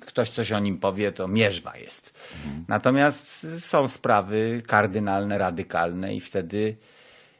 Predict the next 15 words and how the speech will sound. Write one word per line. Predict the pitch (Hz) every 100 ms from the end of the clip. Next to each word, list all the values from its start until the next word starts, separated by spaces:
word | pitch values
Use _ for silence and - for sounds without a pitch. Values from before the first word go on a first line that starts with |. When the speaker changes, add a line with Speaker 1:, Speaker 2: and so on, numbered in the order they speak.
| _ _ -
Speaker 1:
e, | 127 110 107
to | 123
nie | 131 131
jest | 123
obrażanie | 113 104 107 104 104 104
się | 95 98
chłopca | 95 - 104 - 98
w | -
podstawówce, | 104 - 117 95 80 - 117
tylko | 151 160
to | 160
jest | 160 160 - - -
taka | 139 139
męska | 127 143 151 143 - 127
obraza. | 123 110 85 -